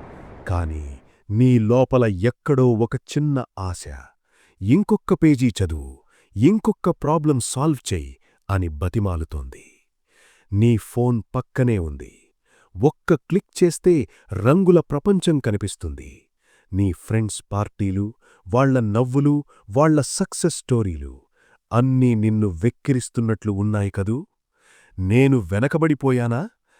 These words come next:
నా వల్ల కాదా? నా తల్లిదండ్రుల నమ్మకాన్ని నేను వమ్ము చేస్తున్నానా? ఈ ప్రశ్నలు ప్రతిరోజూ నిన్ను ఒక యమపాసంలా చుట్టుముడుతున్నాయి. నువ్వు బయటకు నవ్వుతున్నావు, కానీ లోపల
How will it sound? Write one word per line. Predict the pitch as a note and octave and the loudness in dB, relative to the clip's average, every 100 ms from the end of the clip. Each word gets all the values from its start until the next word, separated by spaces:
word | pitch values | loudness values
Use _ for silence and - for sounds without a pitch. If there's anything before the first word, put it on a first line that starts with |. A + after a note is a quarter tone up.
| _ | _
నా | G2+ B2+ F3 | -2 0 0
వల్ల | C3+ G#3 A#3+ - | 0 0 0 -2
కాదా? | C#3+ F#3+ A#2 C#3+ A#3+ _ _ _ _ | -4 -2 -2 -4 -6 _ _ _ _
నా | A#2 F3 G3+ - | 0 2 0 -2
తల్లిదండ్రుల | E3 A3 A3 G#3 G3 F#3 | -2 0 0 2 2 2
నమ్మకాన్ని | B2 A2 E3 G3+ F#3 F#3 F3 | 2 0 0 -2 -2 0 0
నేను | D#3+ C#3 | 2 0
వమ్ము | A2 F2+ C#3+ A3 | 0 -2 0 0
చేస్తున్నానా? | F#3+ D3 - A2 G#2 G#2 F#3+ - _ _ _ _ - | 0 -2 -2 -2 -2 -2 -4 -8 _ _ _ _ -14
ఈ | E2+ G#2 | -4 -2
ప్రశ్నలు | A2+ - G#2 - B2 F#2+ E2 _ _ - | 0 -2 -4 -2 -2 -2 -8 _ _ -2
ప్రతిరోజూ | D#3 F3 E3 B2+ G#2 D#3+ D#3+ D3 | 0 2 0 0 2 2 2 2
నిన్ను | C#3 B2+ B2+ | 2 2 0
ఒక | A#2+ A2+ - G2+ | 0 -2 -4 -6
యమపాసంలా | E2+ G2 C#3+ C#3+ B2+ - G#2+ G2+ F#2 - | -4 -2 -2 -2 -4 -4 -4 -4 -6 -6
చుట్టుముడుతున్నాయి. | B2+ - C3 G#2+ F2+ D2+ C2+ - - - _ _ _ _ _ _ _ | -6 -2 0 0 -2 -8 -12 -16 -20 -20 _ _ _ _ _ _ _
నువ్వు | G2+ A2+ G#2 G#2 | 0 2 2 0
బయటకు | D#2+ G2 A2+ A#2 - | 0 0 2 0 0
నవ్వుతున్నావు, | F#2+ F#2+ G2+ A2 F#2 D#2 D2+ - - _ _ _ _ - | 0 0 0 -2 -4 -6 -10 -14 -20 _ _ _ _ -4
కానీ | A2 G#2+ G2+ F2+ D#2+ | 0 2 2 -2 -2
లోపల | F2+ G#2 - | -2 0 -2